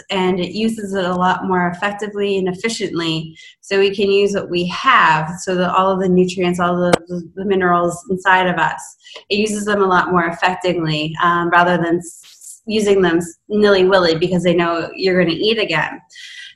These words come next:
So hair loss is not actually associated with fasting. Hair loss is associated with, um, weight loss and rapid weight loss. So people who don't experience rapid weight loss,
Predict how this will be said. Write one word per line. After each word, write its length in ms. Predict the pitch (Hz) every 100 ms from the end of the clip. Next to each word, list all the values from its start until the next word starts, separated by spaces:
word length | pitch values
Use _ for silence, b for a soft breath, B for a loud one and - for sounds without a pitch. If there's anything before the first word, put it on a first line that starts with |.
| -
So 240 | 285 277
hair 300 | 302 349 392
loss 280 | 415 381 -
is 160 | 240
not 500 | 233 220 214 220 202 - -
actually 380 | 208 - 214 202
associated 640 | 202 202 196 190 185 175
with 160 | 156 160 -
fasting. 640 | 226 226 226 - 190 175 180
Hair 220 | 208 214
loss 280 | 220 214 196
is 120 | 185
associated 1040 | 190 185 202 185 - 185 185 180 175 165 -
with, 340 | 175 180 180 - - -
um, 400 | 185 170 170 165
weight 340 | 190 190 190 185
loss 300 | 180 151 - -
and 200 | 175 180
rapid 380 | 175 160 185 175
weight 220 | 160 160
loss. 500 | 165 - - - - - - B B B B
So 300 | - 214 -
people 420 | - 302 320 339
who 140 | 285 240
don't 240 | 226 226
experience 840 | 233 226 - - 208 196 190 180 -
rapid 400 | 185 190 208 180
weight 220 | 180 175
loss, 500 | 175 175 - - -